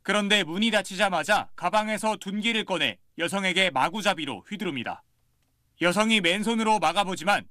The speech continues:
계속 둔기로 폭행하고 손으로 때리기도 합니다. 엘리베이터 문이 열려 여성이 도망가려 하지만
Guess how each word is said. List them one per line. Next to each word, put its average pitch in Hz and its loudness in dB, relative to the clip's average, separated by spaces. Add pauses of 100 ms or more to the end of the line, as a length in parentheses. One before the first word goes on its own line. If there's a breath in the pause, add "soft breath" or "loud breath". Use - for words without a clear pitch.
계속 202 -2
둔기로 214 -2
폭행하고 190 -4
손으로 220 0
때리기도 196 0
합니다. 127 -8 (880)
엘리베이터 220 2
문이 202 0
열려 180 2
여성이 208 -2
도망가려 196 0
하지만 143 -2